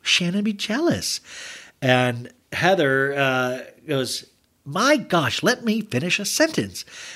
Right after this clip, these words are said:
And Noella says, "Oh my God, you can only complete a full sentence if someone gives you complete silence." And Heather goes,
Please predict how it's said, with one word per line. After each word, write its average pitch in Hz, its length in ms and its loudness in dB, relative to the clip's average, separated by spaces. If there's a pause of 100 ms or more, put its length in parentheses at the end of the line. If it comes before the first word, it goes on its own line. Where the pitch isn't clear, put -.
And 139 140 0
Noella 160 260 6
says, 151 240 2
"Oh 175 140 -2
my 233 180 0
God, 104 640 -2 (340)
you 147 120 2
can 151 100 4
only 156 300 2
complete 139 320 -2
a 113 40 -4
full 117 340 -2
sentence 165 380 -2
if 107 140 -6
someone 113 320 -2
gives 104 240 -6
you 123 60 0
complete 107 600 -8
silence." 90 800 0 (520)
And 127 120 0
Heather 160 180 2
goes, 165 180 0